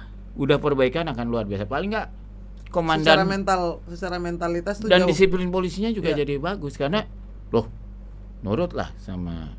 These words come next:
Speaker 2: Dignity.
Speaker 1: sama dignity.
Speaker 2: Kalau sistem upeti itu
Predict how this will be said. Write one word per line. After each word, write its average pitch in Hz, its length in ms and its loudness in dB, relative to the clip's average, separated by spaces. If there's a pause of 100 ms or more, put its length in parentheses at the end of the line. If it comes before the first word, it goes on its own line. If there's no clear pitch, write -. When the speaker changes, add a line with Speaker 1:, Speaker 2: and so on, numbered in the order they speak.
(100)
Speaker 2:
Dignity. 185 640 0
Speaker 1:
sama 117 80 -6
dignity. 113 440 -4 (760)
Speaker 2:
Kalau 214 240 2
sistem 214 340 -6
upeti 214 460 -6
itu 208 500 2